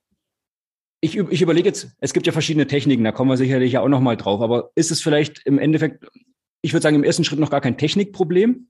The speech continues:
aber man, man braucht vielleicht egal welches Werkzeug, wenn man's nachher sowieso nicht richtig einsetzt, wenn man sich selbst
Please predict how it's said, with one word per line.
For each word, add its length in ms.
aber 180
man, 200
man 160
braucht 380
vielleicht 240
egal 320
welches 300
Werkzeug, 360
wenn 100
man's 140
nachher 180
sowieso 240
nicht 180
richtig 300
einsetzt, 320
wenn 100
man 100
sich 180
selbst 460